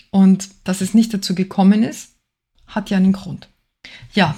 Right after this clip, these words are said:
das ist alles, was ich hier in Kürze zu diesem Horoskop sagen kann. Es ist so eindeutig. Natürlich, wie gesagt, alles Nähere müsste man jetzt mit dem Betreffenden besprechen.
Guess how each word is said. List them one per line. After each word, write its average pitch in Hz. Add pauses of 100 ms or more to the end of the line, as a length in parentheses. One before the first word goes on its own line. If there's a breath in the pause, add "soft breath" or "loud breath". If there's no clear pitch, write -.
das 202
ist 214
alles, 202
was 202
ich 196
hier 233
in 196
Kürze 226
zu 214
diesem 202 (920 loud breath)
Horoskop 196
sagen 208
kann. 220
Es 196
ist 202
so 226
eindeutig. 196
Natürlich, 196 (100)
wie 190
gesagt, 190
alles 196
Nähere 196 (240 loud breath)
müsste 214
man 202
jetzt 185
mit 190
dem 180
Betreffenden 190
besprechen. 190